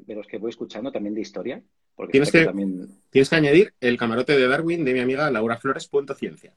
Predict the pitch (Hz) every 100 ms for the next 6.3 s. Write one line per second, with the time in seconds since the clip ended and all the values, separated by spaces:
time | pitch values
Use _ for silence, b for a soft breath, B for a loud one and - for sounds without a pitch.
0 | - 117 - _ - 135 - - - 98
1 | - 127 - 95 95 104 95 - - 110
2 | 120 117 139 101 98 - 107 90 92 -
3 | - 107 101 104 104 98 95 95 113 117
4 | 117 117 110 131 - 143 131 139 156 160
5 | 147 127 107 - 101 107 135 127 107 104
6 | 160 196